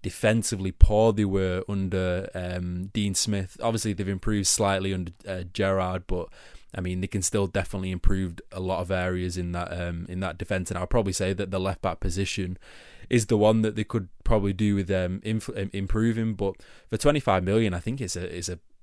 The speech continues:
absolute snipe, considering the fact that most teams end up paying thirty, forty million for a, a, a kind of guaranteed left back who's been doing it all over Europe, and sometimes they don't even, they don't even, uh, come off. So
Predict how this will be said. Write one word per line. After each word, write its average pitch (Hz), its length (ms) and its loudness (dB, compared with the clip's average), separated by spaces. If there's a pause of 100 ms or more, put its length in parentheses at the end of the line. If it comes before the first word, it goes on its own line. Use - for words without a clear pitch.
absolute 90 540 -6
snipe, 98 480 -2
considering 95 680 -2 (600)
the 104 80 -4
fact 90 240 2
that 95 100 -2
most 98 380 0
teams 104 320 -2
end 95 200 0
up 87 100 -6
paying 90 420 -2 (360)
thirty, 104 440 0
forty 98 460 2
million 95 380 0
for 92 260 -2
a, 87 160 -2 (380)
a, 101 160 -2 (160)
a 98 100 -6 (220)
kind 95 180 -4
of 90 140 -8
guaranteed 95 880 -2 (320)
left 98 260 2
back 95 220 0
who's 98 120 0
been 98 200 -2
doing 101 220 2
it 98 120 -2
all 98 240 2
over 95 240 0
Europe, 104 560 0
and 92 200 0
sometimes 104 360 -4
they 92 80 -4
don't 87 140 -4
even, 87 380 -6 (380)
they 90 80 -4
don't 87 100 -4
even, 90 260 -4
uh, 87 200 -4
come 92 180 -4
off. 110 200 0
So 98 280 -2